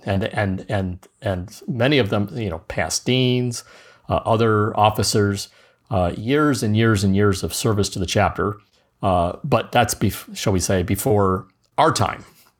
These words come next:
Speaker 2: for many of us.
Speaker 1: Right,
Speaker 2: So,
Speaker 1: right. Yeah, I've only been a
Speaker 2: so
Speaker 1: member ten, twelve years, I think.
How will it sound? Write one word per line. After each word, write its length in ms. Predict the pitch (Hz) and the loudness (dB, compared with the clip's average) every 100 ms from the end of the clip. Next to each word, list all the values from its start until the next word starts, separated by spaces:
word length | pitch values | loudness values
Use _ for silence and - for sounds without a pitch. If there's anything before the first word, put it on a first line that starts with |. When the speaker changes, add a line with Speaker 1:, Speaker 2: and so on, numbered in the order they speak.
| - - _ | -20 -18 _
Speaker 2:
for 140 | 117 | 0
many 240 | 95 92 80 | 0 0 -2
of 120 | 82 | -6
us. 140 | - | -2
Speaker 1:
Right, 240 | 104 98 85 - | 2 2 -2 -8
Speaker 2:
So, 120 | - | -2
Speaker 1:
right. 340 | 120 101 90 - - _ _ - - | 2 2 0 -4 -16 _ _ -18 -4
Yeah, 140 | 180 | 0
I've 80 | 143 | 2
only 180 | 147 123 | 2 4
been 140 | 110 | 4
a 40 | 110 | 4
Speaker 2:
so 40 | |
Speaker 1:
member 300 | 107 104 98 - _ _ _ | 4 2 0 -6 _ _ _
ten, 340 | - 104 98 92 | 0 2 2 0
twelve 340 | - 98 90 | 2 2 4
years, 300 | 92 110 92 | 4 2 2
I 80 | 73 | -2
think. 420 | 78 76 80 - | -4 -6 -8 -10